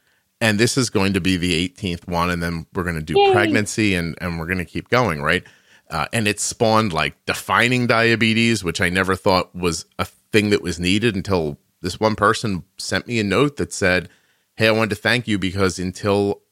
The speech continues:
Speaker 1: I listened to the podcast, I didn't realize I was on M D I." They
Speaker 2: Mm-hmm.
Speaker 1: took injections.
Speaker 2: I remember you told me that.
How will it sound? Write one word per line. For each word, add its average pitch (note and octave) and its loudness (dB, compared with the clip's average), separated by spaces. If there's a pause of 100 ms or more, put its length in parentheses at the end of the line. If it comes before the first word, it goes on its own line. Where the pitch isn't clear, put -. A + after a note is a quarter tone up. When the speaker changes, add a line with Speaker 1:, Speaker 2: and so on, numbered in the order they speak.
(120)
Speaker 1:
I G2+ 0
listened G2 -2
to F2 -4
the - -20
podcast, G2 0 (160)
I G#2 2
didn't G#2 0
realize F#2 2
I F#2 2
was F#2 0
on F2+ -4
M F#2 -4
D E2+ -4
I." D#2 -6 (1000)
They - 0
Speaker 2:
Mm-hmm. A#3 4
Speaker 1:
took B3 2
injections. C4+ 0
Speaker 2:
I D#4+ 2
remember D#4 4
you D4+ 4
told B3+ 4
me C4 4
that. - 4